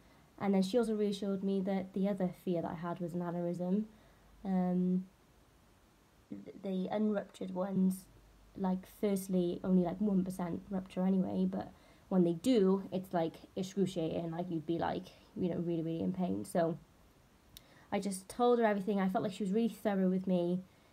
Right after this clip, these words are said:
She didn't just fob me off. I was in there for, like, fifteen minutes, um, and I come out and I was just like, "Oh, I just,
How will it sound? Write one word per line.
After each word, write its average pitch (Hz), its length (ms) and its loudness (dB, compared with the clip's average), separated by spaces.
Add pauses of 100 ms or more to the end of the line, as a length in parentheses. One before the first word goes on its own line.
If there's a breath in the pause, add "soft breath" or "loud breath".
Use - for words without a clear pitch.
(240 loud breath)
She 214 140 -4
didn't 196 280 4
just 185 220 -4
fob 196 220 0
me 190 100 4
off. 180 160 4
I 190 60 0
was 190 140 4
in 190 100 4
there 185 80 6
for, 185 100 -4
like, 175 160 -4
fifteen 185 380 -2
minutes, 160 580 -4
um, 180 320 0
and 185 160 2
I 190 60 4
come 233 220 0
out 196 180 2
and 190 80 0
I 190 60 2
was 185 100 -2
just - 180 -12
like, 170 220 -14
"Oh, - 220 -14
I 185 60 -12
just, - 360 -14